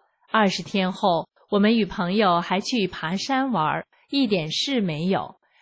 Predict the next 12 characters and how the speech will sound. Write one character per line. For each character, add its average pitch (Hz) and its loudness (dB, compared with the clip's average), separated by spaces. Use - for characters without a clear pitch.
而 202 4
且 196 2
感 180 -2
到 190 2
左 202 0
脚 226 0
比 202 -4
右 262 2
脚 160 0
还 165 -4
灵 196 -2
活。 156 -6